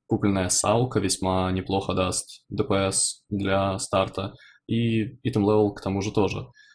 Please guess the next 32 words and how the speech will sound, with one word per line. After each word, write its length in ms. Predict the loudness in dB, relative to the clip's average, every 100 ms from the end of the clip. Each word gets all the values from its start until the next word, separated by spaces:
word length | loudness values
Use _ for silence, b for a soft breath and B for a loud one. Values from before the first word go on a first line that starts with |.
| b _
Стоит 280 | -4 0 2
она 160 | 2
относительно 400 | 0 0 -2 -2
немного, 400 | -2 0 0 2
я 100 | 2
думаю, 280 | 2 0 0
в 40 | -2
текущий 320 | -6 -4 -2
момент 280 | -2 0 0
дамагерская, 640 | 0 0 -2 -6 -6 -6
уж 280 | -6 -10 -4
танковская, 440 | -4 -2 -6 -6
хиловская, 420 | -6 -6 -4 -2 -2
наверное, 260 | -2 -2
вообще 640 | -6 -4 -2 0 0 -4 -8 _ _ _ _ -6
копейки 460 | -4 2 0 0 -2
полнейшие. 880 | 0 2 0 0 -2 -4 -4 -6 -12 _ -8
Ну, 680 | -4 -2 -2 -2 -4 -8 _ _ _ _ _ -8
это 140 | -4 0
будет 180 | 0 0
хороший 300 | 0 0 2
старт 280 | 2 0
персонажа, 520 | -2 -2 -2 -2 -6 -6
на 60 | -2
самом 280 | 0 -2 -2
деле, 220 | -6 -8
в 80 | -6
плане 380 | -2 -2 -4 B B B B
эквипа. 520 | -4 -2 0 -2 -6 _ _ _ _ _ _ _ -14
Абсолютно 420 | -4 2 2 2 2
весь 220 | 2 0
шмот, 360 | 0 0 -2